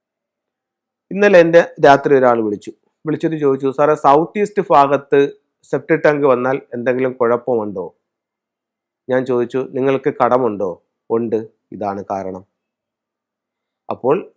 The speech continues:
ഈ ഭാഗത്ത് വരുമ്പോൾ ഇതിനുള്ള സാധ്യത വളരെ കൂടുതലാണ്. ഇനി കയ്യിൽ പൈസ നിൽക്കാതിരുന്നാലും കടബാധ്യതയാവും.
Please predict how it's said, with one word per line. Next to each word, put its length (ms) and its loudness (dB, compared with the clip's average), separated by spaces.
ഈ 240 -2
ഭാഗത്ത് 380 0
വരുമ്പോൾ 440 -6
ഇതിനുള്ള 340 -4
സാധ്യത 480 -8
വളരെ 320 -10
കൂടുതലാണ്. 520 -18
ഇനി 300 -4
കയ്യിൽ 300 2
പൈസ 480 -2
നിൽക്കാതിരുന്നാലും 1080 0
കടബാധ്യതയാവും. 640 0